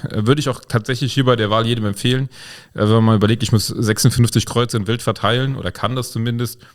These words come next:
das dauert dann eine Weile und, ähm, bis man das in der Wahlkabine gemacht hat, äh, das dauert dann auch, glaub ich, ein bisschen. Aber wenn man am neunten sechsten ins Wahlbüro gehen will,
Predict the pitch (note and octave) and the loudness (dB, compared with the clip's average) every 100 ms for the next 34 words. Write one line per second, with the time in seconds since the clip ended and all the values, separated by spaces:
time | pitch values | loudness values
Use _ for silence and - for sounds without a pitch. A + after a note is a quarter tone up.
0 | _ - - A#2 A#2 F#2 F2+ F2 G2+ A2+ | _ -10 -2 0 0 -2 -2 -2 -2 -4
1 | G2+ A#2+ - - G2 G2 F#2+ F#2 - G2+ | -6 -8 -6 0 2 2 2 -2 -4 -2
2 | G#2+ G2+ G2 G2+ F2+ G2 A2+ A2 G#2 G#2 | 2 2 2 2 2 0 -2 -4 -2 -4
3 | G2+ G#2 - - - D#2+ E2+ - G#2+ A2 | -2 -2 -2 -6 -8 -8 -8 -6 -2 -2
4 | A#2+ A#2 A#2 - A#2+ A#2 A#2 A#2+ B2 G#2 | -2 -2 -2 0 2 2 2 4 2 0
5 | - - - - - - G2+ C3 C#3 G2+ | -4 -20 -20 -20 -12 -2 0 2 2 0
6 | G#2 A2 B2 G#2+ G#2+ A#2 G#2+ A2+ - G#2 | -6 -2 0 0 2 4 4 2 0 -2
7 | F#2 F2+ A2+ G#2+ - - - - A2 G#2+ | 0 2 2 0 -4 -18 -16 -4 2 2
8 | F#2+ A2 B2+ G#2+ A#2+ B2+ B2+ | 2 2 2 2 2 2 0